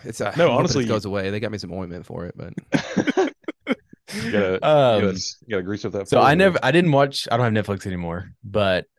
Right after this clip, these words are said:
Speaker 3: uh, seasons one and two, like, they were fine. Like, I,
Speaker 2: Mm-hmm.
Speaker 3: I enjoyed what I watched. Uh,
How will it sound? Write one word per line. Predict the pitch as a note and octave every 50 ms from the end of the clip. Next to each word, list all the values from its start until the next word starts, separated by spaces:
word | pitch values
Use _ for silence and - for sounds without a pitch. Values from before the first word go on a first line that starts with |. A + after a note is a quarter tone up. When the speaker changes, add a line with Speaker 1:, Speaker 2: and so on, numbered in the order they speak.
| _ -
Speaker 3:
uh, | G#2 G#2 G2+ G2 F#2+ F#2+ - - -
seasons | - - B2 A#2+ B2 B2 A#2 A2+ A#2+
one | A#2+ A#2+ B2
and | A#2 G#2
two, | - B2 B2 C3 C#3+ - _ _ _
like, | - G#2+ G#2+ - -
they | A#2+ B2
were | C#3
fine. | C#3 F#2 D#2+ G#2 D3+ F#3 _ _ _ _
Like, | - A2 G#2+
I, | G#2+ G#2
Speaker 2:
Mm-hmm. | A2 G#2+ G#2+ G#2+
Speaker 3:
I |
enjoyed | G2+ G#2+ G#2 A2 G#2+ G#2
what | G#2 F#2+
I | F#2
watched. | F2 F2 F#2 F#2+ F#2+ - - - - -
Uh, | F#2+ F#2+ F2+ F2+ E2+